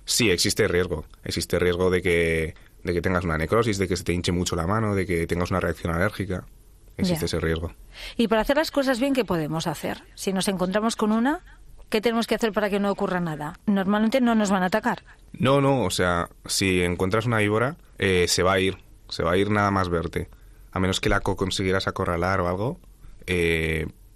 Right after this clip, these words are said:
Speaker 1: te podría atacar, incluso si la acorralas y la molestas mucho, pero si la dejas ir, se va a ir en cuanto pueda,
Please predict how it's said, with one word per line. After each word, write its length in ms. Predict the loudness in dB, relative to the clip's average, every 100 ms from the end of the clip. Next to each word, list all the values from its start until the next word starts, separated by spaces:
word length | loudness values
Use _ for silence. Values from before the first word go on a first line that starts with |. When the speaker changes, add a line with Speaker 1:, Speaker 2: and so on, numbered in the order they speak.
| -20 -4
Speaker 1:
te 140 | -2 0
podría 300 | 0 2 0
atacar, 320 | 0 0 0
incluso 380 | 0 -4 -4 -4
si 220 | -2 -2
la 100 | -2
acorralas 480 | -2 0 0 0 -2
y 40 |
la 80 | -2
molestas 400 | -2 -2 -6 -4
mucho, 280 | -4 -2 -2
pero 280 | -2 -2 -6 -16 -12
si 160 | -6 -2
la 100 | 0
dejas 300 | 0 -2 0
ir, 220 | 0 0
se 140 | -2
va 100 | 0
a 60 | 0
ir 180 | 0 -2
en 140 | -4
cuanto 300 | -2 -2 -2
pueda, 300 | -2 -4 -4